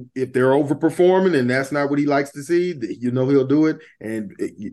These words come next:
if they're seeing, if Keyonte George is their starting point guard in the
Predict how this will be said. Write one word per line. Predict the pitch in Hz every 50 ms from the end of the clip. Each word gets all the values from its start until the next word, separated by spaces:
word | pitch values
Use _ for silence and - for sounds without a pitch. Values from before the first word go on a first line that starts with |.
| -
if | - 113 110 - -
they're | 117 117 123
seeing, | 123 - 143 147 143 135 135 135 127 127
if | 123 - -
Keyonte | - 120 127 131 143 143 143 143 135 117
George | 117 120 127 131 135 135 143 139 135 -
is | 101 113 117 110 101 98 98
their | 104 117 117 113 107
starting | - - 123 123 127 123 120
point | - 123 131 123
guard | 123 123 123 123
in | 113
the | 104 101 98